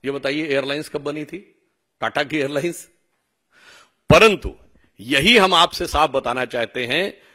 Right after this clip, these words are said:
कि जो हकीकत है और जो झूठ है, उसका अंतर बहुत साफ है।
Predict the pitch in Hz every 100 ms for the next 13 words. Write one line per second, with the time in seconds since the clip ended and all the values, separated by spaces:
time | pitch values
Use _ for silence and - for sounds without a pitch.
0 | _ _ - 95 151 143 110 - 156 147
1 | 240 - 123 90 98 _ _ _ _ _
2 | _ _ _ _ _ _ _ _ 143 202
3 | 190 135 202 202 196 - _ _ _ _
4 | _ - - 196 226 - 104 - _ _
5 | _ _ 143 - 165 - 147 156 131 226
6 | 202 139 147 - 147 160 - 82